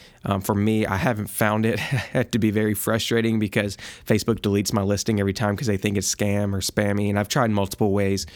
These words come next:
but I think they just flag my account so they know, like, you know, "Mike, hey, this dude's gonna be posting some weird stuff." But I, I have seen other people do that. So that's two ways, right? The Facebook groups,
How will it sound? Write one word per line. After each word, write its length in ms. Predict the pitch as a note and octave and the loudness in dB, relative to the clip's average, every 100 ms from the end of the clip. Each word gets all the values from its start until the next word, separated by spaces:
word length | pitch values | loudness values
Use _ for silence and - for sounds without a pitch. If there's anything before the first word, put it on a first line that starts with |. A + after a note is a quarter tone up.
| - - - | -18 -12 -2
but 80 | |
I 20 | A2 | 0
think 160 | D3+ | 2
they 80 | A#2 | 2
just 180 | F#2+ - | 0 0
flag 220 | G2+ G2+ | 0 2
my 160 | G2 F#2 | 0 -2
account 400 | - G2+ F#2 - | 0 0 0 0
so 100 | G2+ | 0
they 140 | F#2+ | 0
know, 260 | F#2+ F#2+ F#2+ | 2 0 0
like, 220 | F#2 - - - - _ - | -2 -6 -10 -20 -20 _ -4
you 60 | |
know, 100 | F#2+ | 0
"Mike, 260 | F#2 G2+ - | 2 0 0
hey, 140 | G#2+ | 0
this 180 | G#2 G2+ | 0 0
dude's 380 | F#2+ G2+ F#2 - | 2 0 -2 -4
gonna 200 | - G2 | -2 0
be 120 | F#2+ | -2
posting 380 | - G2+ - G#2 | 0 -2 0 -2
some 200 | G2 G2+ | 0 0
weird 220 | G2 G2 | 0 -2
stuff." 320 | - F2 G#2+ - - - - - | -4 -4 -6 -10 -16 -16 -18 -4
But 240 | - A#2+ - | 0 2 2
I, 160 | B2+ - | 0 0
I 80 | G#2+ | 0
have 200 | B2+ A#2+ | 0 0
seen 200 | C3 A2 | 0 0
other 280 | - G#2+ G#2+ | 0 0 0
people 240 | A#2 G2 | 0 0
do 160 | F2+ G#2 | 0 0
that. 320 | F#2 F#2+ - | 0 -2 -2
So 320 | - B2 A2+ - _ - _ _ _ - - | 0 0 -2 -8 _ -20 _ _ _ -8 -2
that's 440 | A#2 A#2+ B2+ - | 2 2 2 -2
two 280 | - C3 A2+ | 0 2 2
ways, 300 | G#2+ - G#2 | 0 0 0
right? 180 | A2+ A2+ | 0 0
The 80 | |
Facebook 440 | A2 A#2 A#2+ - B2+ | 0 0 0 -2 -2
groups, 400 | A#2+ A#2+ - | 0 0 -2